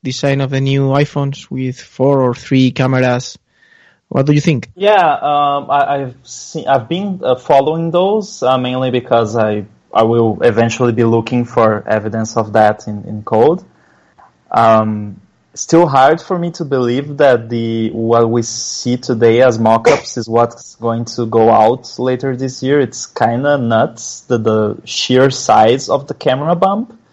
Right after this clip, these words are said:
Speaker 2: Um, I'm not one of those people who hates the camera bump and complains about it a lot, but I think there's a limit <laughs> as to how big it can be. Um,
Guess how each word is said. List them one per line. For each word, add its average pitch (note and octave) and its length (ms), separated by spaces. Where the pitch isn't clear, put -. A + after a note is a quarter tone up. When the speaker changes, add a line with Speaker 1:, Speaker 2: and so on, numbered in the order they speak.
Speaker 2:
Um, A2+ 500
I'm B2 240
not C#3 340
one C3+ 320
of B2 160
those A#2+ 400
people C3 400
who A2 480
hates B2 380
the B2 100
camera A#2+ 400
bump D3 300
and A2 200
complains A2 460
about A#2 260
it B2+ 100
a A2+ 100
lot, A2+ 340
but A#2 200
I A2 80
think B2 320
there's B2 240
a A#2 80
limit A#2+ 520
<laughs> C3 120
as - 260
to B2+ 140
how B2 200
big A#2+ 320
it B2+ 160
can C#3+ 200
be. E3 280
Um, A2+ 920